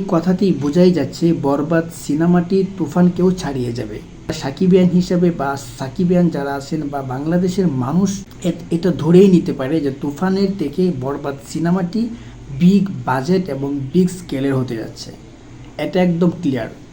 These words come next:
তো সাকিবিয়ানরা অবশ্যই আপনাদের মূল্যবান মতামত ভিডিওর কমেন্ট বক্সে জানাবেন এবং বরবাদ সিনেমাটি নিয়ে আপনারা কতটুকু এক্সাইটেড, তা অবশ্যই ভিডিওর নিচে থাকা কমেন্ট বক্সে শেয়ার করে জানিয়ে দিবেন। শ্রেষ্ঠ সাকিবিয়ান হয়ে থাকলে অবশ্যই ফিল্মস বিডি নিউজ টোয়েন্টি ফোর চ্যানেলের সাথে থাকুন, সাপোর্ট করুন।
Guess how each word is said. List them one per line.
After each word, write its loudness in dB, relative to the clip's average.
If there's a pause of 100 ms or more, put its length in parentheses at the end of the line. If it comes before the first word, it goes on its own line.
(360)
তো 6 (120)
সাকিবিয়ানরা 2
অবশ্যই 2
আপনাদের 2
মূল্যবান 0
মতামত -4
ভিডিওর 0
কমেন্ট -6
বক্সে -8
জানাবেন -2
এবং -4
বরবাদ -4
সিনেমাটি 4
নিয়ে 2
আপনারা -4
কতটুকু -4
এক্সাইটেড, -4 (120)
তা -6
অবশ্যই 0
ভিডিওর -2
নিচে -4
থাকা -8
কমেন্ট -6
বক্সে -2
শেয়ার -2
করে -2
জানিয়ে -6
দিবেন। -6 (400)
শ্রেষ্ঠ -8
সাকিবিয়ান -2
হয়ে 2
থাকলে 0
অবশ্যই 0 (100)
ফিল্মস 0 (120)
বিডি -8
নিউজ -4
টোয়েন্টি -4
ফোর -6
চ্যানেলের 0
সাথে -6
থাকুন, 0 (380)
সাপোর্ট -6
করুন। -4